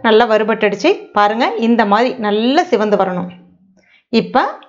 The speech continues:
இதையும் வேற ஒரு பிளேட்டுக்கு மாத்திக்கங்க. அடுத்ததா அதே பேன்ல ஒரு ரெண்டு டேபிள் ஸ்பூன் அளவுக்கு எண்ணெய் விட்டுக்குங்க. எண்ணெய் காஞ்ச பிறகு ஒரு டேபிள் ஸ்பூன் அளவுக்கு இஞ்சி பூண்டு விழுது சேர்த்துக்குங்க. இப்ப இதை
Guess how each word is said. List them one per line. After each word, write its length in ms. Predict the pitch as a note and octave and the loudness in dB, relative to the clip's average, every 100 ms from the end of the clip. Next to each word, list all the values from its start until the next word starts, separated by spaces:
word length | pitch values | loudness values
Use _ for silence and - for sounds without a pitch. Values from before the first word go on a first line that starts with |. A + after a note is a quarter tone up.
| A#3+ | 0
இதையும் 300 | A#3+ B3 F4+ A#3 | 4 4 2 2
வேற 100 | A3 | 2
ஒரு 80 | G#3 G#3+ | 0 2
பிளேட்டுக்கு 360 | G#3 G#3 F#4+ C#4+ | 0 2 0 2
மாத்திக்கங்க. 420 | G3 G3+ F#3+ F#3+ G3 F3 - _ _ _ _ - - A#3 | 0 -2 -6 -6 -10 -14 -20 _ _ _ _ -20 -6 -2
அடுத்ததா 360 | B3+ - - C4 B4+ A4+ | -2 0 2 0 0 -2
அதே 160 | - A#3+ - | 2 2 2
பேன்ல 280 | A#3+ G#3+ E4+ A4+ | -2 0 -2 2
ஒரு 100 | A#3+ A3 | 2 4
ரெண்டு 160 | G#3 G3+ G3+ | 2 2 2
டேபிள் 240 | G#3 A3 | 0 0
ஸ்பூன் 220 | - G3+ G3 | 0 0 2
அளவுக்கு 260 | F#3+ D#4 B4 C4 | 0 0 2 2
எண்ணெய் 180 | G#3+ G#3 | 0 0
விட்டுக்குங்க. 360 | G3+ G3+ G3+ C4 - - _ _ D4 | 0 -2 0 -2 -4 -16 _ _ 0
எண்ணெய் 260 | F4 A4 B3 | 0 -2 -2
காஞ்ச 280 | A3 A#3+ A#3 G#3 | 0 -2 -2 0
பிறகு 260 | G3 A#3 - - - _ - D4 | 2 2 0 -6 -20 _ 2 2
ஒரு 120 | A#4 D#4 | 4 2
டேபிள் 260 | A#3+ A#3+ | 2 -2
ஸ்பூன் 220 | - G#3+ G3 | -2 0 0
அளவுக்கு 320 | F#3+ F#3+ B4+ D#5 - C#4 | 0 0 -2 -4 -2 2
இஞ்சி 180 | C4+ C#4 | 2 2
பூண்டு 180 | A3 F#3+ | 0 4
விழுது 220 | G3 G#3 G#4+ | 4 4 4
சேர்த்துக்குங்க. 440 | D4 A#3+ G#3 G3+ F#3 - - _ _ _ _ _ _ _ B3+ | 2 2 -2 -6 -6 -10 -18 _ _ _ _ _ _ _ 0
இப்ப 160 | B3+ F4 B4 | 2 2 2
இதை 120 | B3+ | 2